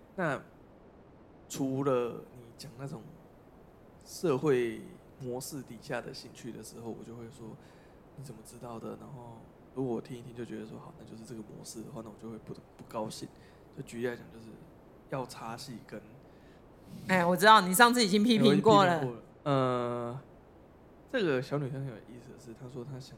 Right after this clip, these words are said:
Speaker 1: 要念的是轨道测量工程。
Speaker 2: 那什么东西？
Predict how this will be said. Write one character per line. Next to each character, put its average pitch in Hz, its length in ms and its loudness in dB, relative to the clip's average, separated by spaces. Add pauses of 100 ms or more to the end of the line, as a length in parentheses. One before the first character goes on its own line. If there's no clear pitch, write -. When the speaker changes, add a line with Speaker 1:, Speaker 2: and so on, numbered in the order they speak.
Speaker 1:
要 120 140 -14
念 123 220 -18
的 110 80 -18
是 120 120 -20 (140)
轨 - 140 -16
道 101 120 -14
测 - 180 -16
量 98 220 -16
工 - 100 -20 (120)
程。 - 120 -20 (480)
Speaker 2:
那 262 60 -2
什 233 140 0
么 156 60 0
东 190 140 2
西？ 180 360 2